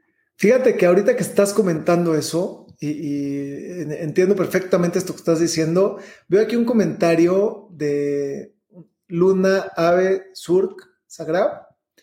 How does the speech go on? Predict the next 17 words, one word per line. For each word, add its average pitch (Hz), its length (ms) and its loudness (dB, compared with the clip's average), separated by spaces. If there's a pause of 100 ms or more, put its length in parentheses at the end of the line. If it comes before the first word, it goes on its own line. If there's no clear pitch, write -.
(340)
que 170 100 0
dice, 190 300 2
"La 185 180 2
diabetes 196 380 2
se 196 100 -6
puede 190 200 2
revertir, 175 920 -2
aunque 160 260 -4
ya 180 140 2
tengas 180 280 0
muchos 190 460 0
años 180 240 0
de 165 80 -2
padecerla". 147 840 -2 (720)
Y 180 80 2
déjame 277 320 2
compartirles 175 1080 0